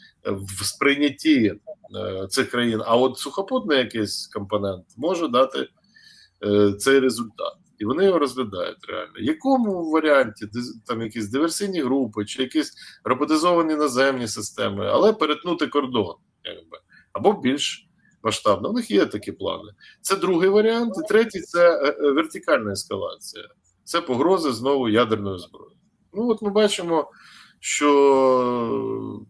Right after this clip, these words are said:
всі ці три елементи в різних способах задіюються,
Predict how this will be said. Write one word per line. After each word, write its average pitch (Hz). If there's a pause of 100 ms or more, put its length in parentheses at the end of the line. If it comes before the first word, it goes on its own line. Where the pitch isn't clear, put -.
(140)
всі -
ці 156
три 165
елементи 156 (520)
в 127
різних 127
способах 127
задіюються, 208